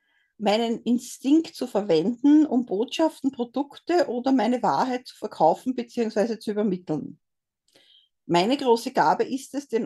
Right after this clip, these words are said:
Ausdruck an meine Zielgruppe anzupassen, sodass Botschaften auch verstanden werden und ich damit meine Ziele erreiche.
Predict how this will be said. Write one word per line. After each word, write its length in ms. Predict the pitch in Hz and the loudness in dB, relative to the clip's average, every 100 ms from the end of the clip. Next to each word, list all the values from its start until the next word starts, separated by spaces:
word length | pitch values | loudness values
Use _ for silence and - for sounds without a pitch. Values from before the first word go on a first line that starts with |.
| - | 0
Ausdruck 580 | 160 - - 254 277 - | 0 0 -4 -4 -4 -2
an 160 | 233 | -2
meine 220 | 214 220 | -2 -4
Zielgruppe 560 | 226 247 254 233 233 165 | -4 -6 -6 -8 -6 -4
anzupassen, 760 | - 247 - 131 135 - 220 254 | -2 -2 -4 -2 -2 -4 -6 -6
sodass 400 | 233 214 202 - | -4 -4 -4 -6
Botschaften 600 | 185 208 - 202 - 202 | -8 -6 0 -2 -2 -6
auch 120 | 180 | -6
verstanden 560 | - - 135 151 214 214 | -8 -8 -4 -2 -2 -2
werden 340 | 185 185 240 | -2 -2 -4
und 140 | 208 | -6
ich 180 | 196 - | -10 -10
damit 320 | 208 226 208 | -6 -6 -6
meine 260 | 202 190 208 | -8 -6 -8
Ziele 380 | - 185 208 202 | -8 -6 -2 -2
erreiche. 720 | 190 165 139 165 - 131 | -4 -2 -2 -4 -8 -10